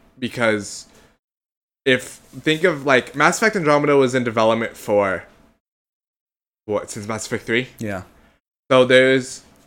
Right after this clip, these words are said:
Speaker 1: there is such a thing as development hell,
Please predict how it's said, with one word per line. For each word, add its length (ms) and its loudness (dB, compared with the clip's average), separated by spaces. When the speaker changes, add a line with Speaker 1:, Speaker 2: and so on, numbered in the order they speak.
Speaker 1:
there 200 6
is 340 2
such 480 -4
a 60 -2
thing 320 -4
as 240 2
development 680 0
hell, 340 -4